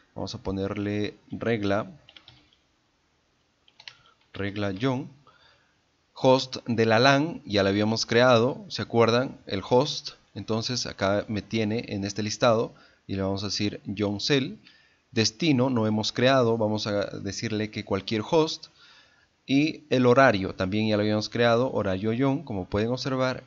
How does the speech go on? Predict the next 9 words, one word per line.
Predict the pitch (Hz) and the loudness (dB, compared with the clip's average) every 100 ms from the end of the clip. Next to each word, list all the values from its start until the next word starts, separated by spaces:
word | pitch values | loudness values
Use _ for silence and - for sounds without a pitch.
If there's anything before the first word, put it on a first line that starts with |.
| - | -10
y | 113 127 | -2 -2
la | 123 110 101 | 0 -2 0
regla | 107 113 107 95 85 - _ | 0 -2 -2 -6 -6 -16 _
que | 95 | -6
dice | 101 110 - 110 113 - _ | -4 -4 -4 -4 -4 -8 _
denegar. | 101 101 98 90 101 101 - _ _ _ _ - - - - - - _ _ _ - | -6 -4 -2 -2 -2 -4 -6 _ _ _ _ -20 -20 -20 -20 -20 -20 _ _ _ -4
En | 107 | -2
este | 127 - - 143 147 - | -2 -4 0 0 0 -2
caso, | 113 120 - 127 139 | 0 2 2 0 0